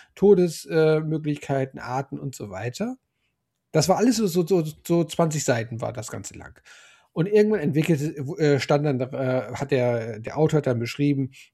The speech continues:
äh, sie haben dann viele weitere Leute umgebracht und so weiter und sind so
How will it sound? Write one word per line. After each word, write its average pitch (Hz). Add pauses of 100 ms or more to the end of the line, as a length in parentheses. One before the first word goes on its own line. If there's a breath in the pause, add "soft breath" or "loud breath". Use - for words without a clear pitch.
(140)
äh, 127
sie 120
haben 127
dann 113
viele 123
weitere 120
Leute 113
umgebracht 170
und 151
so 147
weiter 143 (300 soft breath)
und 139
sind 139
so 139